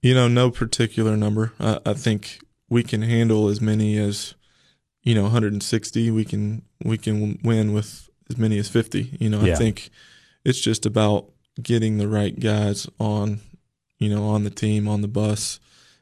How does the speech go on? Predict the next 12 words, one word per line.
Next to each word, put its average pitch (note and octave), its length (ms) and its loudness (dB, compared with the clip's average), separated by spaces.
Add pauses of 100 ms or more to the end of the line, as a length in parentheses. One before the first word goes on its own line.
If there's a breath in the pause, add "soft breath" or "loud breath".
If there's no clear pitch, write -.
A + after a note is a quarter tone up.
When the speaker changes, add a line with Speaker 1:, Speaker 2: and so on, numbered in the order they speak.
(140 soft breath)
Speaker 1:
Um, G#2+ 460 -2 (120)
and A2 100 2
I G#2+ 60 2
think C3+ 320 -2
that G#2+ 160 0
we've A2 200 0
done A2+ 220 0
that, G2+ 200 -2
and A2 120 0
it's A2 200 -2
not A2 260 -2
been, A2+ 420 0